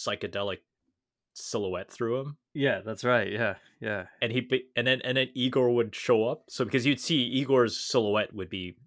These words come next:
Speaker 1: you know, it, it's quite me-, uh, it, it's quite, it, it's, it's, it's memorable and, and it's, it's, it's, it's, it's, it's, it's identifiable, right?
Speaker 2: Yeah, I think he, those segments were probably my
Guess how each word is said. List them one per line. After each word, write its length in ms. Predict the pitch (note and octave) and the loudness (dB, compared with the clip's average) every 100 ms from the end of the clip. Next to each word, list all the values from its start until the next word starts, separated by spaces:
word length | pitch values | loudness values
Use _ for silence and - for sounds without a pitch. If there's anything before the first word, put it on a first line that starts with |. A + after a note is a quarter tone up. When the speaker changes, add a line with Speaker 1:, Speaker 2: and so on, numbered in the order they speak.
| _ | _
Speaker 1:
you 100 | A#2 | -10
know, 160 | F2+ - _ _ _ _ | -10 -12 _ _ _ _
it, 120 | G2+ - | -14 -14
it's 240 | F#2 - | -14 -14
quite 260 | - G2+ - | -8 -8 -8
me-, 140 | F#2 G2+ - - | -12 -12 -14 -18
uh, 340 | G#2 E2+ - - - _ - - _ _ _ _ - | -14 -12 -12 -14 -18 _ -20 -20 _ _ _ _ -18
it, 120 | - | -16
it's 140 | G2+ - | -16 -4
quite, 280 | B2 G2+ - | -4 -4 -8
it, 120 | - A2 | -14 -12
it's, 180 | G#2+ - | -12 -12
it's, 380 | G2 - - - | -14 -14 -16 -16
it's 280 | - - - | -18 -18 -14
memorable 480 | G#2+ A2 G#2+ F#2+ F2+ | -6 -2 -2 -2 -4
and, 220 | F2 E2+ F2 | -8 -10 -12
and 280 | F2+ F2 | -14 -14
it's, 180 | F2 - | -14 -14
it's, 420 | E2 - - - - | -14 -14 -20 -20 -20
it's, 260 | - - - | -20 -20 -20
it's, 240 | - - - | -20 -20 -20
it's, 320 | - - - - - - _ _ _ _ _ _ _ _ _ _ A3+ - - | -20 -18 -18 -20 -20 -20 _ _ _ _ _ _ _ _ _ _ -20 -20 -20
it's, 380 | - - - - | -20 -20 -20 -20
it's 160 | - - | -16 -8
identifiable, 760 | A2+ A2 G2+ - F#2 E2+ - - | 0 2 2 -2 -6 -6 -10 -12
right? 200 | D#2+ - _ _ _ _ _ | -12 -12 _ _ _ _ _
Speaker 2:
Yeah, 300 | - D#3+ G#2+ F2 - - D3 | 4 4 4 0 -14 -14 -6
I 80 | |
think 240 | C#3 F#3+ C#3 | -4 -4 -4
he, 140 | B2+ | -6
those 340 | B2+ A#2 G#2+ - | -2 -2 -2 -4
segments 380 | G#2+ G2 F#2+ | -4 -4 -10
were 80 | G2 | -12
probably 360 | - G2 F2+ F2 | -6 -4 -4 -6
my 140 | F2 | -8